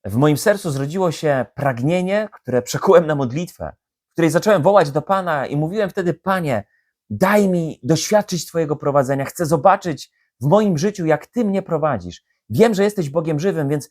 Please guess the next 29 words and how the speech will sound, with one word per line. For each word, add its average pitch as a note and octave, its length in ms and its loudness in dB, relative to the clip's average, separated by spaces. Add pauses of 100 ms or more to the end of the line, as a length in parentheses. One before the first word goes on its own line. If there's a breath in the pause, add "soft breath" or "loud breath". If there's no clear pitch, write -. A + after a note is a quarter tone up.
(420)
pokaż A#3 420 2
mi, A#2 120 -2
powiedz F#3 440 -2
mi, F#2+ 240 -8 (240)
jak G3+ 300 2
mogę, E3 480 2 (220 soft breath)
naucz F#3+ 480 2
mnie G#2 280 -4 (240)
tego, F3 220 2
jak G3+ 260 4
mógłbym F#3+ 360 0
chodzić F3+ 340 -4
za E3+ 100 -2
Twoim C3 300 -6
głosem”. F#2 400 -4 (640)
Wtedy E3+ 220 2
jeszcze D#3 380 2
nie C#3 100 0
wiedziałem, C#3 460 2
ale A2+ 280 0 (540)
ta E3 140 4
modlitwa, D3 840 -2 (340)
e, A2 460 -2
która D#3 300 2
znalazła C#3 800 0 (840)
odpowiedź, C3+ 760 -2 (240)
stała D#3+ 260 4
się D#3 140 -6
początkiem, D#3 880 -4